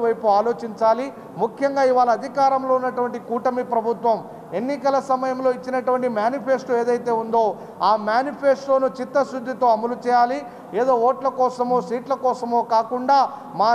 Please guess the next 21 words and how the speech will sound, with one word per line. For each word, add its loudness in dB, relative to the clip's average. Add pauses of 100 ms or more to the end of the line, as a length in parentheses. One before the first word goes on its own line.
నిధులు, -2 (120)
మా 4 (120)
సంక్షేమాన్ని 0 (300)
మా 4 (140)
ప్రజలకు -2 (100)
చేరవేయాలి. 2 (400)
అదేవిధంగా 2 (400)
మాకు 2
రావాల్సినటువంటి 0 (120)
రాజకీయ 0 (120)
సమానత్వాన్ని 2
కూడా 6 (440)
ఈ 0 (140)
ప్రభుత్వం 0 (100)
కల్పించాలి. 0 (420)
లేకపోతే 0 (120)
వచ్చే -2
ఎన్నికల్లో 2 (340)
కుప్పంలో 2 (160)
చంద్రబాబు 2
నాయుడు 2